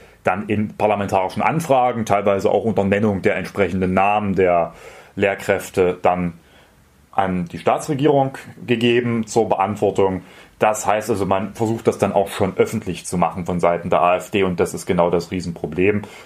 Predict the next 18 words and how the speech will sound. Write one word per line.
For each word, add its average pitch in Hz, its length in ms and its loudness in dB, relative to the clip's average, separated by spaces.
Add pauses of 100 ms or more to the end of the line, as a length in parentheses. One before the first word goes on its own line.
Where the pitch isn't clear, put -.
(120)
weil 90 300 2
dadurch 95 400 0
entsteht 95 360 -2
dann 92 80 0
auch 82 140 0
die 95 100 -8
Prangerwirkung, 87 840 0 (220)
wenn 92 180 0
der 90 140 2
eigene 90 260 0
Name 107 540 2 (240)
in 95 120 -2
einer 92 80 2
kleinen 87 240 0
Anfrage 95 500 0
zu 95 140 -6
lesen 90 400 0
ist 85 220 -2